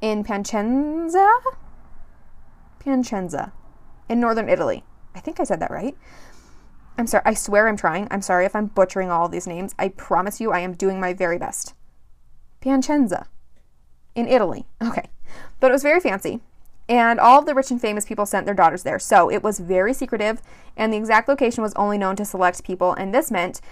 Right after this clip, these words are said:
that Francesca couldn't tell anybody exactly where she was going. Again with the secrets, and again with the letters that Leonardo would so graciously send for her, telling her friends that she'd al-, arrived and was loving her new position.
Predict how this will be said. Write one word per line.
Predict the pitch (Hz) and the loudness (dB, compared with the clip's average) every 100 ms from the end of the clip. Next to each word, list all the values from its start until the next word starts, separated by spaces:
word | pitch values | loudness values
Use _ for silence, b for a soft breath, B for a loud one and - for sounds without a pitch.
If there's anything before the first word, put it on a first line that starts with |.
| b | b
that | - - | -2 -2
Francesca | 214 262 277 320 311 | 0 2 2 0 -2
couldn't | - 220 | -4 -6
tell | - 196 | -2 -2
anybody | 196 220 233 254 | 0 2 2 0
exactly | 202 196 165 185 | 0 4 4 4
where | 180 175 | -2 -2
she | 170 | -6
was | 135 | -6
going. | - 113 - - - _ - - - - - - - - | -4 -4 -4 -14 -20 _ -20 -20 -20 -20 -20 -20 -12 0
Again | 240 277 | 2 4
with | 262 | 0
the | 214 | -2
secrets, | 190 185 202 - - B B B | -4 2 0 0 -14 B B B
and | 240 247 | 0 4
again | 277 320 339 | 4 2 0
with | 294 285 | 0 2
the | 277 | 4
letters | 339 247 240 - - - | 4 4 0 -2 -10 -4
that | 226 | -2
Leonardo | 247 254 247 233 | 0 2 2 2
would | 214 202 | -2 -4
so | 208 | -4
graciously | 196 208 214 226 220 220 | -2 0 0 -2 -6 -4
send | 202 190 | -2 -2
for | 214 | -2
her, | 202 196 | -2 0
telling | 196 180 | 0 -2
her | 190 | -2
friends | 185 269 254 | 2 2 2
that | - | -4
she'd | 196 | -4
al-, | 190 202 - | 2 2 4
arrived | 196 220 240 269 262 B B B | 2 6 8 8 4 B B B
and | 220 220 | -4 -2
was | 214 | 0
loving | 208 196 196 | 4 4 4
her | 196 | -4
new | 180 | -4
position. | 180 175 165 - - | -6 -6 -6 -8 -10